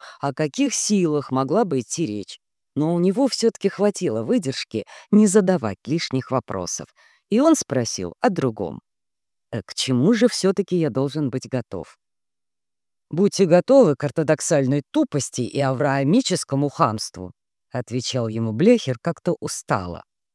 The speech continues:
«Они будут вас дразнить, но вы же шиноби,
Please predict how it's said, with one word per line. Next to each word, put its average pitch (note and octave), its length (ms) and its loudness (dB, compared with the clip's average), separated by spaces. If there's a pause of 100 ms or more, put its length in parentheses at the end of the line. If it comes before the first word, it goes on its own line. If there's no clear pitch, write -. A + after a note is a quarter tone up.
(400)
«Они G3 260 4
будут C#3+ 460 -2 (220)
вас C3 280 0
дразнить, A#2+ 800 2 (360)
но C3 140 0
вы A2+ 120 -2
же F#2 100 -8
шиноби, C3+ 540 -2